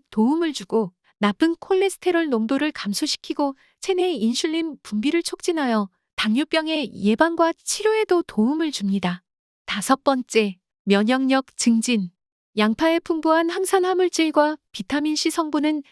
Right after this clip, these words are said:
체내 유해산소를 제거하는 역할을 하며 미네랄 흡수를 도와 강력한 면역 체계가 형성될 수 있도록 하는 데 도움을 줍니다. 여섯 번째, 다이어트와 변비를 개선합니다.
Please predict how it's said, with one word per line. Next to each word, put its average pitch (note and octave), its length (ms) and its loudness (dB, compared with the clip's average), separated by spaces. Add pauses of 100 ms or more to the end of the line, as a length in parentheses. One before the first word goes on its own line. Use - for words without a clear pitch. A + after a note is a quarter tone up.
(140)
체내 F4+ 340 0
유해산소를 D4+ 640 0
제거하는 C4 580 2
역할을 D4 440 0
하며 A#3 420 0 (280)
미네랄 C4+ 420 2
흡수를 E4+ 460 0
도와 A3+ 420 0 (140)
강력한 B3+ 720 0
면역 G3 360 0
체계가 C#4 540 -2 (280)
형성될 F4+ 500 -2
수 - 100 -8
있도록 A#3+ 560 -2
하는 F#4 260 -4
데 A#3 220 2 (140)
도움을 C#4 420 2
줍니다. G3 520 -2 (440)
여섯 G#3+ 360 0
번째, A#3+ 500 0 (320)
다이어트와 D4 720 -2 (160)
변비를 D4 480 0
개선합니다. D4+ 880 -4